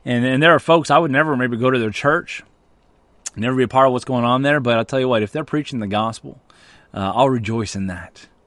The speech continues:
And that the gospel would go forward. God can correct a lot of things, uh, and the Holy Spirit, his job is to guide us to truth, and, uh, he can get people, uh, to the truth. I'm reminded of, uh, I believe it was Jonathan Edwards, so one of the great revivalists.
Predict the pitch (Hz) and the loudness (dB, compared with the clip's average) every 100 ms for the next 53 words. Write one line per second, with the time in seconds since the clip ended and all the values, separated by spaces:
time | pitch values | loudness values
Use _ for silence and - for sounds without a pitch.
0 | _ _ _ _ 92 92 107 110 117 120 | _ _ _ _ -10 -6 -4 2 2 2
1 | 113 113 110 107 - 104 101 98 143 226 | -2 -4 -2 -2 -2 -4 -4 -2 -2 -4
2 | - 135 - 117 117 - 107 95 101 92 | -8 -8 -6 -4 -4 -6 -8 -4 -6 -8
3 | - 104 90 85 101 95 95 - - - | -10 -10 -10 -12 -10 -10 -12 -20 -20 -8
4 | 107 101 104 110 135 120 - 139 143 139 | -4 -2 0 0 0 -2 0 0 2 0
5 | 123 131 131 110 104 110 127 143 131 117 | 0 0 0 -4 -6 -6 -4 -6 -8 -12
6 | - - 123 98 - _ _ _ _ - | -12 -8 -8 -10 -18 _ _ _ _ -8
7 | 104 98 101 98 98 127 139 123 117 127 | -4 -2 -2 -2 -2 -2 -2 -2 0 -2
8 | 113 123 123 120 113 110 104 110 107 - | -2 -4 0 0 0 -2 -2 -4 -6 -4
9 | 120 107 107 107 110 110 113 110 107 98 | -2 0 -2 -2 -4 -4 -4 -2 -4 -6
10 | _ - - _ 110 104 101 120 156 120 | _ -20 -20 _ -6 -4 0 0 0 0
11 | 104 127 135 123 117 117 101 101 104 107 | -2 -2 -2 -2 -4 -4 -8 -14 -12 -8
12 | 107 101 104 120 117 104 107 110 98 104 | -6 -6 -4 -4 -4 -2 0 0 -4 -14
13 | - | -20